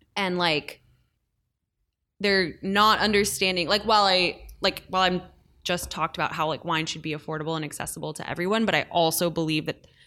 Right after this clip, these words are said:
there's a middle ground where it's also priced high enough that every single person that's involved in the process of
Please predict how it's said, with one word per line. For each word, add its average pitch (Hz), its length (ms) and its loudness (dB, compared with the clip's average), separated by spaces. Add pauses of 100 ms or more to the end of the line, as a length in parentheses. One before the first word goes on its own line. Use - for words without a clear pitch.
(100)
there's 190 200 4
a 175 60 2
middle 175 680 2 (240)
ground 220 440 4
where 165 520 2 (400)
it's - 280 -2
also 180 380 2
priced - 720 0 (960)
high 190 180 2
enough 254 460 4
that - 260 2
every 202 300 4
single 190 300 2
person 180 440 -2
that's 170 180 -2
involved 160 420 0
in 170 60 -2
the 156 80 -2
process 151 480 0
of 151 360 -4